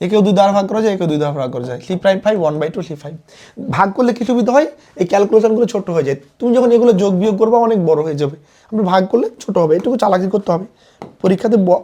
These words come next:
তুমি ভাগ করবে, কোনো সমস্যা নেই। এরপর ভাইয়া, আমরা এইটাকে এইটাকে রেখে দিব। এই ওয়ান থ্রি সেভেন, মানে, নিয়মটা just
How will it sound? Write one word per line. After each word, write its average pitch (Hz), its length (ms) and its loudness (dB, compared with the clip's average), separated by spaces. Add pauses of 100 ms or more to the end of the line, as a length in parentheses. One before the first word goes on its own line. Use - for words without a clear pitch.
(100)
তুমি 233 140 -2
ভাগ 170 220 0
করবে, 208 220 -2
কোনো 240 160 -2
সমস্যা 170 320 -4
নেই। 143 100 -10 (1600)
এরপর 254 340 4
ভাইয়া, 254 280 0 (500)
আমরা 208 260 2
এইটাকে 196 540 2
এইটাকে 196 360 0
রেখে 160 180 -4
দিব। 147 180 -6 (600)
এই 196 180 2
ওয়ান 202 340 4
থ্রি 233 200 -2
সেভেন, 190 380 -2 (800)
মানে, 190 180 -2
নিয়মটা 220 400 2
just 190 200 -2